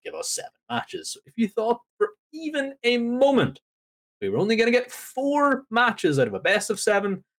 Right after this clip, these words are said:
please pinch yourself to wake yourself up, because you're dreaming. There's definitely no company that would ever do that.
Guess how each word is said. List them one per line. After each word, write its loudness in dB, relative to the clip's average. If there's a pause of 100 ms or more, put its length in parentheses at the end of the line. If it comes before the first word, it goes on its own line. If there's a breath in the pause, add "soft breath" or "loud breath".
(300)
please 0
pinch -6
yourself 0
to -8
wake -2
yourself -2
up, 0 (180)
because 0 (100)
you're 0
dreaming. 2 (760)
There's -10
definitely -4
no 2
company 0
that 2
would -8
ever 2
do 2
that. 2